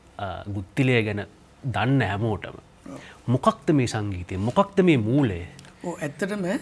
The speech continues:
Speaker 2: මේ, මේ සංගීතය කියන එක දැන් අපි ගොඩාක් පරිශ්‍රණය කරා. දැන් ඇත්තටම විශේෂයෙන්ම දැන් දිනේෂ්ට තමයි ඔක බාර, දිනේෂ් සුබසිංහ. දැන්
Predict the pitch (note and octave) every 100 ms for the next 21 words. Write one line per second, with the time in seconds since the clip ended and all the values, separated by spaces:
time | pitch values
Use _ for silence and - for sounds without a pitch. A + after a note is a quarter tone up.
0 | - D3+ E3 F#3+ D#3+ C#3 D3 F3+ - C3+
1 | E3 F3+ F#3 F#3 F#3 F3 F3 F3+ F#3 A#3
2 | F#3+ F3 F#3 - - - - - G#3+ E3+
3 | D#3+ F#3+ - E3+ E3 E3+ - C3 A2+ -
4 | - C#3 C#3+ C3 - F#3+ D#3 C#3+ E3+ -
5 | F#3+ A3+ G#3+ F3 C#3 D3 E3+ G#3 - -
6 | - - - - - - - E3+ F3 A3
7 | F#3 G3 D#3+ D3 C#3+ E3 D#3+ C#3 B2+ -
8 | - C#3+ D#3 E3+